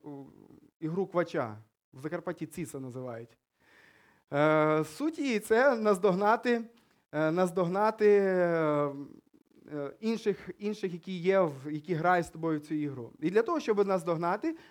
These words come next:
потрібно прикладати зусилля. Я не, якщо я буду стояти просто на місці, е, то до мене ніхто не буде підбігати, і я нікого не зловлю. Я буду постійно програшний, мені будуть уже хіба що піддаватися.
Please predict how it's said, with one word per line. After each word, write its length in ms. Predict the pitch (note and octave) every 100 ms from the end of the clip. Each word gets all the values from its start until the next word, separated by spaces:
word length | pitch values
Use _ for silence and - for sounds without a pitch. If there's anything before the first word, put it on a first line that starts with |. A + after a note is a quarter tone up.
| _
потрібно 420 | D3 D3 E3 F#3+
прикладати 520 | G3+ G#3 F3+ C#3 E3+
зусилля. 420 | F#3+ A#3+ E4 A3+ B2+
Я 180 | D3+
не, 120 | C4+ -
якщо 240 | G3 -
я 120 | C#4+ B3
буду 180 | A3+
стояти 340 | F3+ G#3+ G#3+ F#3
просто 360 | G#3 G#3 -
на 120 | D#3 D3
місці, 460 | E3 A#3+ C4 B3+ - - _ _ _ _
е, 300 | - F3+ F#3+
то 380 | F#3+ A#3 A3+ A3+
до 120 | G3
мене 200 | A3 B3+
ніхто 260 | B3+ A#3+ B3+
не 80 | B3
буде 220 | A#3 A3+
підбігати, 680 | A#3 G3+ A3 A#3+ A#3+ A#3 A3+
і 360 | G3+ G#3+ G#3+ G#3
я 100 | A3
нікого 320 | A3 G#3 G#3+
не 120 | A3
зловлю. 560 | A3 C4 C4+ D#3+ A#2+ A#2 _ _ _
Я 160 | D3+ F#3
буду 200 | G#3 G3
постійно 420 | G#3 G#3 A3 A3
програшний, 540 | G#3+ A#3 D#3 A#2+ D3+
мені 160 | D3 F#3
будуть 240 | G3 G3+
уже 160 | G3 F#3+
хіба 240 | F#3+ F3
що 140 | E3+ F3+
піддаватися. 760 | G3+ F#3 A3+ G#3+ E3 C3 C#3